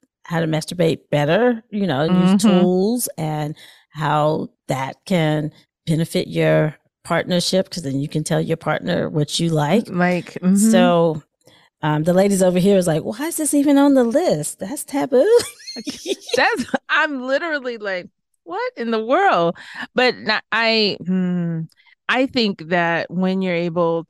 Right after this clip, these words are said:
Speaker 2: to really point to your partner what feels good and what doesn't,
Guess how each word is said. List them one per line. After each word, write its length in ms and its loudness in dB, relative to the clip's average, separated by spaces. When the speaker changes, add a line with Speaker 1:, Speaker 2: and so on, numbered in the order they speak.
Speaker 2:
to 800 -4
really 360 -2
point 440 -6
to 120 -10
your 180 -2
partner 720 -4
what 640 -4
feels 220 0
good 220 0
and 80 -2
what 180 -8
doesn't, 400 -4